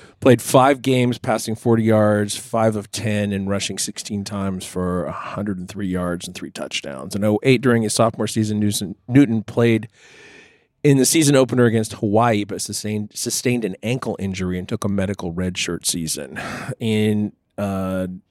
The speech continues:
on November twenty-first, two thousand eight, Newton was arrested on felony charges of burglary, larceny, and obstruction of justice on an accusation that he stole a laptop computer from another University of Florida student. He was subsequently suspended from the team. Campus police tracked the stolen lap-,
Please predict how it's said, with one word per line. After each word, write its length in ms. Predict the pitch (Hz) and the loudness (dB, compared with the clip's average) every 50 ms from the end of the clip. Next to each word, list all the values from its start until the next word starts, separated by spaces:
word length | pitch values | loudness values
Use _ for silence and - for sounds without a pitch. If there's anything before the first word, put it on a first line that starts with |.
| _ _ - | _ _ 0
on 220 | 117 113 113 110 | 2 2 4 6
November 540 | 110 110 107 104 104 117 120 127 120 120 110 | 6 6 6 6 4 2 4 4 4 4 2
twenty-first, 640 | - - 127 113 110 - - 110 104 - - - - | 2 0 -2 -2 -2 2 2 2 2 2 -2 -8 -8
two 100 | - 113 | -6 -4
thousand 340 | 120 107 104 101 101 92 - - | -2 0 0 0 -2 -6 -8 -8
eight, 260 | 95 101 98 92 76 | -4 -2 -2 -2 -2
Newton 240 | 95 104 95 - 101 | -2 -4 -4 -2 -2
was 160 | 104 98 - | -4 -2 -2
arrested 460 | 98 95 101 101 107 - 101 87 104 - - | -4 -4 -4 -4 -4 -4 -6 -8 -8 -10 -12
on 160 | - 98 95 | -10 -10 -6
felony 380 | - - 113 117 117 117 110 - | -2 2 4 4 4 4 4 4
charges 360 | - 107 101 104 107 107 - 101 | 4 4 4 4 4 0 -2 -4
of 100 | 90 101 | -4 0
burglary, 360 | 104 110 113 120 117 117 110 | 2 2 4 4 4 4 4
larceny, 640 | 98 95 98 107 110 - - 113 104 101 101 95 | 4 2 2 0 0 -2 -2 0 0 0 0 0
and 160 | - 92 90 | -2 -4 -6
obstruction 440 | 87 - - - 139 135 - - 139 | -6 -6 -2 2 2 2 2 2 0
of 100 | 110 104 | 0 2
justice 500 | - 113 120 123 - - 127 120 - - - - | 2 2 2 2 2 0 -2 -2 -2 -6 -10 -8
on 160 | 113 98 92 | -6 -4 -4
an 80 | 92 90 | -4 -6
accusation 600 | 73 107 110 - 113 104 104 104 110 - - 107 | -6 -8 -6 -4 -2 -2 0 -2 -2 -4 -4 -4
that 80 | 98 | -4
he 60 | 90 | -4
stole 340 | 92 - - - 98 95 90 | -4 -4 -2 -2 -2 0 0
a 20 | 85 | -2
laptop 480 | 85 90 101 107 - - 110 101 - | -2 -2 -4 -4 -4 -2 -2 -2 0
computer 420 | - 98 95 - - 104 101 98 95 | -2 -6 -6 -2 -2 0 0 0 -2
from 160 | - 98 92 | -2 -4 -4
another 380 | 92 90 92 98 101 101 101 98 - - - - - - - - - | -2 0 0 2 4 4 2 2 -2 -8 -18 -16 -16 -18 -4 4 6
University 520 | 120 120 120 113 113 113 - - 98 98 | 8 8 10 8 6 4 2 0 -6 -8
of 60 | 95 | -10
Florida 380 | - - 95 92 92 90 85 85 | -8 -6 -6 -4 -4 -4 -6 -6
student. 480 | - - - 143 143 143 139 139 131 | -4 0 2 2 4 4 2 -2 -4
He 100 | 113 101 | -4 -6
was 140 | 90 87 85 - | -6 -6 -6 -8
subsequently 480 | 101 87 - - - - - - 101 | -8 -6 -8 -8 -10 -10 -14 -12 -10
suspended 480 | - - 101 - - 104 95 92 90 - | -10 -8 -8 -8 -6 -6 -4 -4 -6 -6
from 160 | - 92 - | -8 -14 -14
the 60 | - | -14
team. 420 | - - - 117 113 110 107 104 104 | -14 -8 -4 -2 0 0 0 0 -2
Campus 420 | - - 90 87 - - 87 - | -4 -6 -10 -8 -8 -8 -10 -10
police 380 | - - - 98 95 87 - - | -10 -8 -6 -4 -4 -4 -4 -6
tracked 320 | - - 107 110 - - | -4 -2 -2 -2 -2 -2
the 80 | 110 107 | -4 -2
stolen 320 | - 113 107 110 104 98 | 2 2 2 2 2 2
lap-, 220 | 101 104 101 - | 0 -2 -4 -6